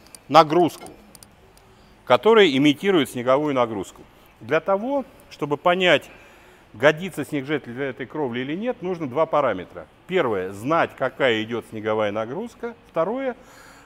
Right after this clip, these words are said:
знать, какую снеговую нагрузку выдерживает снегозадержатель.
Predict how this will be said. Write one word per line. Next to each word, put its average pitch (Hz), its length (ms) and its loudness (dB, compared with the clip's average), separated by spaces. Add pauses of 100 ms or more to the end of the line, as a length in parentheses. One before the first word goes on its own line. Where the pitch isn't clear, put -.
знать, 170 360 2
какую 175 320 -6
снеговую 151 420 -2
нагрузку 143 500 -6
выдерживает 165 680 2
снегозадержатель. 131 840 -4